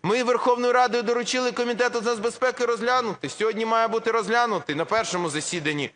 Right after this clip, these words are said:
Нас там виходить наше Міноборони, каже: "Ми проти". Питаємо офіцерів, генералів під час комітету: "А чого ви проти? Чого позиція Генштабу, Міноборони проти?"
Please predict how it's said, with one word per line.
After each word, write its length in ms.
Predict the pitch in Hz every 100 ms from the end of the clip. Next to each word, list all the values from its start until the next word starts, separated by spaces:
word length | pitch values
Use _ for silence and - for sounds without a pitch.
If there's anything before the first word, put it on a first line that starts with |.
| _ _ -
Нас 220 | 165 180
там 180 | 202 190
виходить 400 | 175 220 214 196
наше 280 | 202 196 208
Міноборони, 640 | 208 208 208 233 226 156
каже: 300 | 165 143 143
"Ми 140 | 165
проти". 500 | 175 185 208 202 175 - _ _ _ _ _ _ _ _ -
Питаємо 840 | 214 269 269 262 247 220 196 123 - _ _ -
офіцерів, 720 | 208 240 190 254 254 240 175
генералів 640 | 220 240 247 233 190 156
під 180 | 196 180
час 220 | 233 -
комітету: 500 | 226 233 240 233 196
"А 60 | 180
чого 380 | 254 262 311
ви 120 | 208 196
проти? 420 | 254 254 - 139
Чого 280 | - 247 254
позиція 500 | 247 233 254 220 190
Генштабу, 480 | 196 - 220 196
Міноборони 560 | 190 190 180 196 214 196
проти?" 440 | - 214 160 127